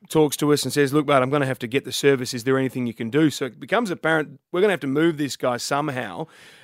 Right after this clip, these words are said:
Uh, police have been called, by the way. Um, chicken shop guy took care of that.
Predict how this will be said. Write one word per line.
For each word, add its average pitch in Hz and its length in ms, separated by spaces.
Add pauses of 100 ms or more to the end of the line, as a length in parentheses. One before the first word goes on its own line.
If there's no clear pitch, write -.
Uh, 131 160
police 143 360
have 120 100
been 117 160
called, 131 280
by 113 140
the 104 100
way. 120 180 (360)
Um, 113 240
chicken 131 260
shop 117 280
guy 117 200
took 127 260
care 117 260
of 117 60
that. 139 200